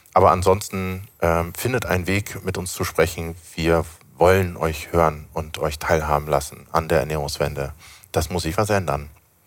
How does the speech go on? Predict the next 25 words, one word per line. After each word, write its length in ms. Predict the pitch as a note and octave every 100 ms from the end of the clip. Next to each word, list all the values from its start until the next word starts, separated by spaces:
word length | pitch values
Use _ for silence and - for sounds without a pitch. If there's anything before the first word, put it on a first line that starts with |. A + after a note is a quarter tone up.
| _ - - - -
Okay, 320 | G2+ - B2
äh, 60 | D#2 - - - - _
das 240 | F#2+ F#2+ G#2+
ist 80 |
doch 60 | A#2+
schon 160 | G#2 G#2+
mal 100 | F#2
gut. 360 | G#2+ F3 - - _ -
Ähm, 540 | G2 G2 G2 F#2+ F#2 -
und 140 | G2+
dann 120 | A2+
haben 120 | A#2+ B2+
wir 140 | G#2+
noch 220 | G#2+ C3
einen 320 | D2 C#2+ D2 D2+ _ _
Feed, 360 | - F2+ A2 - _ _ _ _ _ _ - G2
der 280 | F2 F2
heißt, 440 | E2 F2 D#2 - -
ähm, 420 | F#2 E2 D#2 D2+ D2 - - - _ _ -
Erna. 420 | A#2 F#2 A#1+ - - _ _
Und 280 | F2 E2+ - -
Erna 480 | G2+ C#3 G#2+ A#2+ -
ist 240 | G2 -
ein 140 | F#2 F#2
Format, 600 | - F2 E2+ G#2+ -